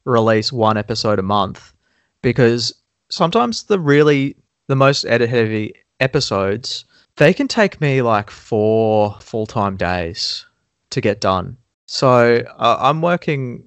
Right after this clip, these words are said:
like, over multiple weekends here and there to pull the whole thing together.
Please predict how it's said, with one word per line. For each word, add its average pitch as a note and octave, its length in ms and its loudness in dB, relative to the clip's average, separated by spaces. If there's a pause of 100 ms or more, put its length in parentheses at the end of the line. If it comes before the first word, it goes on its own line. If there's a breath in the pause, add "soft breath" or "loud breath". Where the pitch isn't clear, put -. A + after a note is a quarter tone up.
like, A2+ 260 -2 (120)
over G#2+ 320 0
multiple G2+ 580 -4
weekends G2 840 -6 (100)
here A2+ 240 0
and G2+ 160 -2
there G2 320 -2 (360)
to - 100 -14
pull A#2 220 0
the G2+ 100 2
whole G2 180 0
thing G2 240 -8
together. F#2 480 0